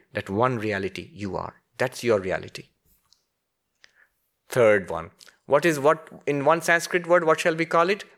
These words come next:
Mithyatvam, falsity of the uni-, world, world, world experience. The world is an appearance. In what? In you, the reality.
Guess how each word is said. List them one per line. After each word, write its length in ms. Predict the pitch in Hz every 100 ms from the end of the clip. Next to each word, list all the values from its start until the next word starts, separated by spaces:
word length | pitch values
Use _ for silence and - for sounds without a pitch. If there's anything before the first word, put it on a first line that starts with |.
| -
Mithyatvam, 1080 | 104 120 - _ 151 123 - - 98 90 92
falsity 760 | - 120 123 123 135 127 117
of 160 | 101 101
the 80 |
uni-, 240 | 101 98 -
world, 320 | 92 104 98 92 -
world, 320 | 104 104 90 101
world 220 | 117 107
experience. 720 | - - 92 - - - - _ _ _ _ _ _ _
The 80 | 107
world 340 | 110 131 127
is 120 | 113 104
an 120 | 90
appearance. 720 | - - 110 95 82 - - - _
In 200 | 156 156
what? 280 | 131 113 - _ _
In 180 | 117 110
you, 240 | 107 139
the 160 | 131 107
reality. 500 | 92 85 82 95